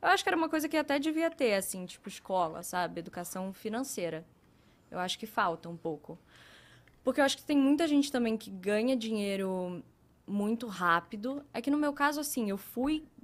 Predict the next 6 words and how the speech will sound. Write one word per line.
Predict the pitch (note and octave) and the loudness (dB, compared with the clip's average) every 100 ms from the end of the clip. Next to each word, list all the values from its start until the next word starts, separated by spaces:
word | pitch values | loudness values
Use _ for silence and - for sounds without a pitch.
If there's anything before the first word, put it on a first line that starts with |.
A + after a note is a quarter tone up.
| - - | -12 -6
eu, | G#3 - | -4 -2
eu | G#3 | -2
sinto | G#3 A#3+ B3 - | -2 -2 -4 -4
que | B3 A#3+ - - - - - - _ - | -4 -4 -8 -20 -20 -20 -20 -20 _ 2
eu | G#3+ | 2
fui | G#3+ C4 D4 D#4 C#4 | 2 2 2 4 0